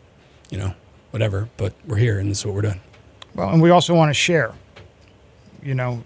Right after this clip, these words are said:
Speaker 2: combined, we have about sixty years in hospitality.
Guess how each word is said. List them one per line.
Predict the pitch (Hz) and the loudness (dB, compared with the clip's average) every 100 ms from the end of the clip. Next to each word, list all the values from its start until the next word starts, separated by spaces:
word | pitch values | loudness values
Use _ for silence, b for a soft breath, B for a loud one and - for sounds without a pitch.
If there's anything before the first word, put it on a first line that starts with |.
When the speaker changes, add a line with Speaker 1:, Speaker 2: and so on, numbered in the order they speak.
| - | 0
Speaker 2:
combined, | 156 143 160 165 | 2 6 6 6
we | 143 | 4
have | 135 143 | 2 2
about | 123 139 127 | 2 0 0
sixty | - 147 - | -2 -6 -4
years | 147 151 147 123 | 0 2 2 0
in | |
hospitality. | 117 135 - 127 127 127 120 107 | -2 -2 -6 -8 -2 0 -2 -4